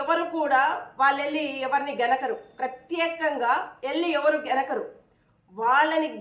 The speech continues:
గెనికినారంటే మాత్రము చీల్చి చెండాడేస్తారు ఖచ్చితంగా.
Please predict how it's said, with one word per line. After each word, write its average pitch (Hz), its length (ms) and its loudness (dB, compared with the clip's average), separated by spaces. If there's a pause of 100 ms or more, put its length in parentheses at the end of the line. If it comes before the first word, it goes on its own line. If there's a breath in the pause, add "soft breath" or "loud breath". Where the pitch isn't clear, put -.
(140)
గెనికినారంటే 349 760 2
మాత్రము 277 520 0 (280)
చీల్చి 392 440 0
చెండాడేస్తారు 240 840 0 (880)
ఖచ్చితంగా. 311 540 2